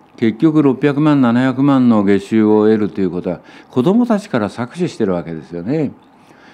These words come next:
で、子供たちが、そ-、そ-、それは払うのは親でしょうけれど、でも、実際はそれは子供たちのためのあれなんだから、子供たちと、からの搾取をする、そういう痛みというのはないのか。じゃあ、私たちは、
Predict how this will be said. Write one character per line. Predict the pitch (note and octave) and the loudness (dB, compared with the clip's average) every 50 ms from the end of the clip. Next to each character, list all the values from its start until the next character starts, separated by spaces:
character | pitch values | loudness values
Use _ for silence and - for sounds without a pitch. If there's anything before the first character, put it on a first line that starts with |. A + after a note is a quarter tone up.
| - _ - | -20 _ -12
で、 | A2 G2+ | -10 -4
子 | - A#2 | -2 -2
供 | A#2+ D#3+ F#3+ G3+ | 0 0 0 0
た | G3 F#3 D3+ | 0 0 0
ち | C#3 C3 | 0 2
が、 | A#2 G#2+ G2+ F#2 | 2 2 0 -2
そ-、 | E2 G2 G#2 G#2 | -4 -6 -8 -8
そ-、 | F2 G#2 G#2+ G#2 G#2 | -8 -8 -8 -8 -6
そ | - - | -4 -2
れ | A#2+ A2+ | -2 -2
は | G2+ F#2 | -2 -4
払 | E2 E2+ D#2+ C#2+ - G2+ A#2 C#3+ E3 | -6 -8 -8 -6 -2 0 0 0 0
う | D#3+ | 0
の | B2+ G#2 | -2 -2
は | |
親 | F#2 F#2+ G#2 A2+ A#2+ | 0 0 0 0 0
で | A2 G2 | -2 -4
し | - F#2+ | -4 -6
ょ | F2 | -6
う | |
け | - - F#2 | -6 -6 -8
れ | E2+ F2+ | -6 -4
ど、 | F2+ A2 | -2 0
で | A#2+ B2 | 2 2
も、 | C#3 B2+ G2 - - - - - - | 2 2 0 -2 -6 -16 -14 -4 -2
実 | A#2+ A#2+ | -2 -2
際 | - - E3+ D3 | 0 0 0 0
は | C3 | 0
そ | - B2+ | -2 -2
れ | A2+ | -2
は | G#2+ A2+ | -2 -2
子 | A#2+ | -4
供 | B2+ C3+ C3 | -4 -4 -4
た | C3 A2+ | -4 -6
ち | G#2 G#2 | -6 -8
の | G#2 G#2 | -12 -14
た | - - A#2+ | -12 -8 -8
め | A#2 A2+ | -6 -6
の | A2 G#2+ | -6 -8
あ | G#2 | -10
れ | G2+ | -12
な | G2+ | -12
ん | G2+ G2 | -12 -12
だ | G2 F#2 | -12 -12
か | F2+ | -14
ら、 | F2+ | -12
子 | F#2 A#2 A#2+ | -8 -6 -6
供 | C3+ D3 D3+ | -4 -4 -6
た | B2+ C3+ B2 | -6 -8 -10
ち | C#3 - | -10 -10
と、 | - G#2+ G2 - - - - _ - _ _ - | -12 -12 -12 -12 -14 -20 -20 _ -20 _ _ -8
か | B2 | -6
ら | A#2+ A#2 | -6 -6
の | A2+ A2 G#2+ | -6 -8 -8
搾 | A2 C3 B2+ B2+ - | -10 -10 -10 -6 -6
取 | B2 | -6
を | A2 | -6
す | G#2+ - | -4 -4
る、 | G#2+ G#2+ G#2 | -6 -6 -4
そ | - A#2 A#2 | -2 0 0
う | A#2 | 0
い | A#2 A2+ | 0 0
う | A2+ | -2
痛 | A2+ C#3 C3+ | 0 0 2
み | C3+ C3 | 2 2
と | - A#2 | 2 0
い | |
う | G#2 | 0
の | G2+ | 0
は | F#2+ | 0
な | F#2 G#2 A#2+ D#3 F3+ | 0 0 0 0 0
い | E3+ | 0
の | C#3 A2+ F#2 | 0 -2 -2
か。 | - G2 D#2+ - - - - - - - - - - | -4 -6 -6 -8 -10 -18 -20 -20 -20 -20 -18 -6 0
じ | - E3+ | 2 2
ゃ | |
あ、 | C#3+ | 2
私 | B2+ A#2+ A#2+ C3+ C3 C3 - | 2 0 0 -2 -4 -2 -4
た | A#2+ G#2+ | -4 -2
ち | - G#2 | 0 -2
は、 | G2+ E2+ D#2 | -2 -2 -4